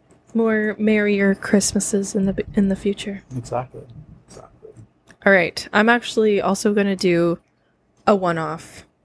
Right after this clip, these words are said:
Speaker 1: um, thread. This one is from Ask Reddit, and it's just, "What are some of your family's weird Christmas traditions?" So, top comment is, "I have a family of five,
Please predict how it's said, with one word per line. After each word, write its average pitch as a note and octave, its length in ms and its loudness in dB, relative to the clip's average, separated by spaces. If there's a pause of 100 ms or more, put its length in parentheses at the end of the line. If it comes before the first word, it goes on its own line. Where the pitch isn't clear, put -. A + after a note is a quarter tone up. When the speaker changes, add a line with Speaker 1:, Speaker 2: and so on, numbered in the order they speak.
Speaker 1:
um, - 440 -4
thread. - 380 -12 (420)
This D#4 240 -2
one F4+ 300 4 (100)
is A3 320 2
from F#3 600 0 (180)
Ask F3 380 -4
Reddit, - 600 0 (540)
and F#3+ 500 -2 (200)
it's A3 240 0
just, - 360 -2 (400)
"What C4 220 2
are C#4+ 160 2
some C4 240 -2
of C4 140 2
your B3+ 100 6
family's G3+ 460 0
weird F3 320 -2
Christmas - 400 -8
traditions?" - 920 -6 (1080)
So, G#3 600 2 (160)
top A#3 360 2
comment F3+ 600 -2
is, F3 400 -2
"I F#3+ 100 4
have A#3 120 4
a C#4+ 60 2
family A3+ 400 2
of C4+ 120 2
five, F3 560 -2